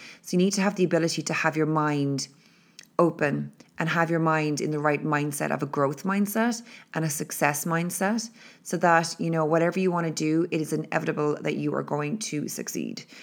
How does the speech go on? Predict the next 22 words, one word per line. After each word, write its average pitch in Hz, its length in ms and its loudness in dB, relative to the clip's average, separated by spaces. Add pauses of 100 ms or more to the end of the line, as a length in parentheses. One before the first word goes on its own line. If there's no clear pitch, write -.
(640)
If 180 160 6
you 220 100 6
start 220 220 2
thinking 196 300 2
about 170 200 4
failure, 160 600 4
then 156 200 0
that's 151 220 -2
gonna 147 400 -4
possibly, 147 640 -2 (220)
that 156 160 2
could 151 120 -4
happen. - 440 -2 (380)
But 165 140 2
if 165 140 -2
you 202 400 2
genuinely 170 580 0
want 160 240 0
to 160 60 -6
succeed 156 400 -2
at 156 100 -4
something, 196 480 0